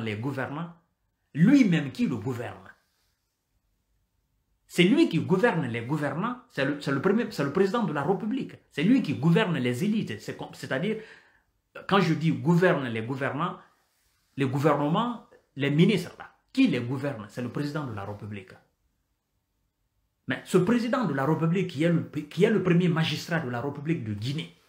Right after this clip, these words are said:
il enlève souvent des ministres, il démet souvent des ministres, il nomme aussi des ministres. Les ministres qui démet là,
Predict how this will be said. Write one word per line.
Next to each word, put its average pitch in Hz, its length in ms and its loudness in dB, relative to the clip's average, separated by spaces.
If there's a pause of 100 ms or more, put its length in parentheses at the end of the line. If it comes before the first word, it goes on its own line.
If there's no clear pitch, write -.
(540)
il 180 140 8
enlève 240 260 4
souvent 196 440 0 (320)
des 147 120 0
ministres, 170 420 0 (300)
il 170 140 4
démet 254 240 2
souvent 180 260 0
des 143 140 -2
ministres, 165 420 -2
il 170 140 2
nomme 214 220 4
aussi 151 220 -2
des 123 120 -6
ministres. 123 400 -6 (840)
Les 175 140 4
ministres 233 400 2
qui 139 140 -6
démet 190 400 2
là, - 160 -16